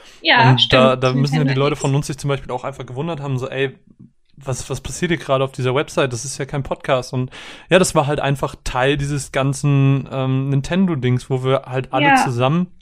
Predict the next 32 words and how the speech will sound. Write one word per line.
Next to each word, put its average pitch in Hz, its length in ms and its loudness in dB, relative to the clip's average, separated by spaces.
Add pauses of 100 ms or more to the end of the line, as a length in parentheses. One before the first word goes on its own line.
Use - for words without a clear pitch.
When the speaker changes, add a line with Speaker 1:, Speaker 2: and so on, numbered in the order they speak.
Speaker 2:
beziehungsweise 117 480 -2
die, 113 100 -4
die 113 100 -4
Lust 127 320 -2
hatten, 143 280 -2 (460)
eben 131 680 4 (300)
sich 131 340 -2
einem 120 140 2
Thema 180 340 0
gewidmet 160 380 -6
haben 139 320 0
zum, 156 480 2
zur 127 340 -2
anstehenden 127 500 2
N 135 140 0
X 190 320 -2
und 151 480 2
wir 143 100 2
da 147 140 4
irgendwie 151 240 2
was 151 160 -4
zu - 100 -8
gemacht 170 280 0
haben. 131 120 2
Da 120 60 -2
hat - 100 -8
Caro 135 280 2
eine 127 200 -2
Kleinigkeit 127 500 -4
bei - 60 -6
uns 196 220 2
zugeschrieben, 147 560 -2